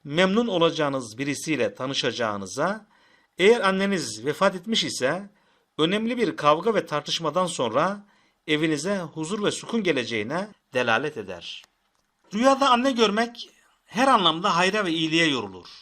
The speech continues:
Onlarca farklı anlama gelen anne içerikli rüyalar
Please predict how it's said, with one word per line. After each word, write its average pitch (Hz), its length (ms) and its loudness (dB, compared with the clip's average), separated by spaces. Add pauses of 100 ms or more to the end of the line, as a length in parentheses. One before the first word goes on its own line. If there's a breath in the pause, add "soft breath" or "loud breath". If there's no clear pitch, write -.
(240)
Onlarca 127 840 0
farklı 131 420 0
anlama 170 280 2
gelen 220 380 -2
anne 175 240 0
içerikli 175 500 -4
rüyalar 131 520 -2